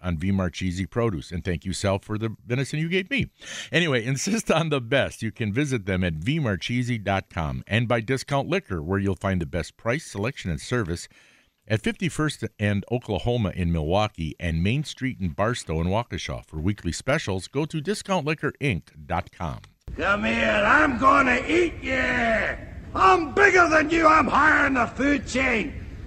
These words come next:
Speaker 2: Get in my belly!
Speaker 1: I see you have a caller there, Greg?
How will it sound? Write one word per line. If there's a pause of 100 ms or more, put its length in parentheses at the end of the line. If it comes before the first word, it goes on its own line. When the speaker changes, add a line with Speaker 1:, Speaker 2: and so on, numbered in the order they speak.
(180)
Speaker 2:
Get
in
my
belly! (220)
Speaker 1:
I
see
you
have
a
caller
there,
Greg?